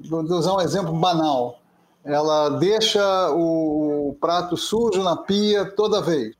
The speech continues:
deixa a toalha molhada em cima da cama, aí você briga, e você dá uns, uma bronca danada, e você bate porque você já falou trinta vezes. A pessoa tá aprendendo um processo, e ela aprende pela repetição.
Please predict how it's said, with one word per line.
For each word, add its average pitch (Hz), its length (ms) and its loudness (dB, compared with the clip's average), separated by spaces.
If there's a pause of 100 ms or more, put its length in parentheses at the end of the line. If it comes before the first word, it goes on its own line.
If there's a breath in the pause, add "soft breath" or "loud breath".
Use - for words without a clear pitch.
deixa 202 400 0
a 202 40 0
toalha 196 360 0
molhada 196 500 2
em 190 40 -2
cima 190 240 -2
da 185 100 0
cama, 156 640 -2 (100)
aí 208 100 -2
você 220 260 0 (160)
briga, 202 360 0
e 190 60 2
você 202 280 0
dá 190 180 0
uns, - 440 -6
uma 175 180 -2
bronca 202 520 0
danada, 185 560 2
e 190 60 2
você 185 280 0 (140)
bate 208 420 0
porque 180 260 -2
você 196 220 -2
já 196 120 0
falou 202 320 0
trinta 240 460 0
vezes. 196 600 0
A - 40 -18
pessoa 247 300 -2
tá 254 120 0
aprendendo 240 720 0
um 240 80 -2
processo, 196 840 -2
e 165 40 -2
ela 196 120 2
aprende 160 360 -2
pela 240 180 0
repetição. 285 640 -2